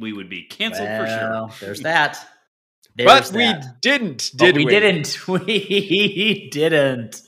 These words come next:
Speaker 2: Good for
Speaker 3: Next
Speaker 2: us.
Speaker 3: up from Spartan eighteen seven seventy, who, if any of you, thought that the auto owners guy would make that thirty-yard kick? Yes, this <laughs> happened,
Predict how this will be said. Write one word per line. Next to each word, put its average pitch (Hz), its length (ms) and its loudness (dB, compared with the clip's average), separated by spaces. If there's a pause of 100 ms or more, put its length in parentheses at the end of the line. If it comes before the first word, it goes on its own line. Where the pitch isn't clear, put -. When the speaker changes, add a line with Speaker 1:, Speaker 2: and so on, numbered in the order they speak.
(460)
Speaker 2:
Good 196 140 -6
for 131 40 -10
Speaker 3:
Next 240 280 6
Speaker 2:
us. - 80 -4
Speaker 3:
up 233 280 4
from 185 140 -4
Spartan 202 320 0
eighteen 185 300 -4
seven 156 280 -6
seventy, 147 680 -6 (160)
who, 285 260 -2
if 202 140 0
any 202 240 -2
of 185 80 -8
you, 190 160 -6
thought 180 300 -2
that 147 100 -14
the 143 140 -8
auto 185 280 0
owners 151 320 -4
guy 135 240 0
would 131 180 -4
make 135 320 -6 (220)
that 135 400 -4
thirty-yard 151 480 -4
kick? 196 220 -2
Yes, 220 280 2 (280)
this 185 260 2
<laughs> 165 140 -4
happened, 156 680 0